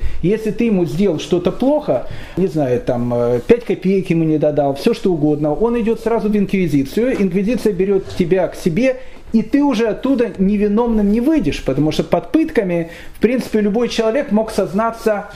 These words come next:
о чем угодно. И тогда местные севильские мараны, они понимают, что единственная вещь, которая есть, с города надо убегать.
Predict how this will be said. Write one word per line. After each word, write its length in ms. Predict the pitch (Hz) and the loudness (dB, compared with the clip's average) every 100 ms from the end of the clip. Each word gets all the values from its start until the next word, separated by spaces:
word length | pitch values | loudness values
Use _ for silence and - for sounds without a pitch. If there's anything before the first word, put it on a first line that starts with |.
| - - | -18 -2
о 80 | 160 | -2
чем 320 | - 208 196 | 0 0 2
угодно. 380 | 180 160 120 92 - - - - - - - | 0 0 -2 -8 -12 -20 -20 -20 -20 -12 -6
И 60 | |
тогда 580 | 131 160 175 302 311 294 - | -2 0 0 0 0 -4 -8
местные 680 | 147 156 202 311 311 240 202 | -2 2 2 0 0 0 0
севильские 920 | - 185 220 247 - 208 202 190 175 170 - | 0 0 0 -2 -2 0 2 2 0 -6 -4
мараны, 680 | 143 175 165 131 151 220 208 | 0 0 0 0 -2 -2 -2
они 160 | 156 175 | -2 0
понимают, 480 | 196 208 262 262 | 0 2 2 0
что 180 | 247 - | 0 -2
единственная 440 | 190 220 220 202 202 | 0 0 0 0 0
вещь, 180 | 208 | -2
которая 260 | - 196 202 | -2 0 0
есть, 280 | 254 233 - | 0 -2 -2
с 60 | |
города 300 | 151 220 180 | 0 0 0
надо 220 | 156 165 165 | 0 0 0
убегать. 640 | 170 143 165 151 110 - | 0 0 2 0 -2 -8